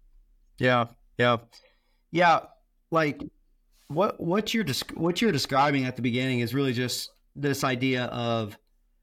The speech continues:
kind of reverse engineering your vision, you know? Like,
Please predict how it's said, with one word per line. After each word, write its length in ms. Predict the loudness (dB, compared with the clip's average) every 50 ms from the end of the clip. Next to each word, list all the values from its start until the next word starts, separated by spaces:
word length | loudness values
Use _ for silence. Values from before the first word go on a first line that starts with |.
| _ _ _ _ _ _ _ -4
kind 180 | -2 0 0 2
of 100 | 2 2
reverse 460 | 0 -2 0 0 -2 -2 -2 -2 -2
engineering 680 | 0 0 0 2 2 0 0 0 -2 -2 -2 0 0 0
your 160 | 0 -2 -4
vision, 500 | -4 -4 -4 -4 -4 -4 -6 -6 -8 -10 -12 -14 _ _ _ _ _ _ _ -6
you 100 | -4 -2
know? 300 | -2 -2 -4 -6 -8 _ _ _ _ _ _ _
Like, 360 | -6 -2 -2 -2 -2 -4 -8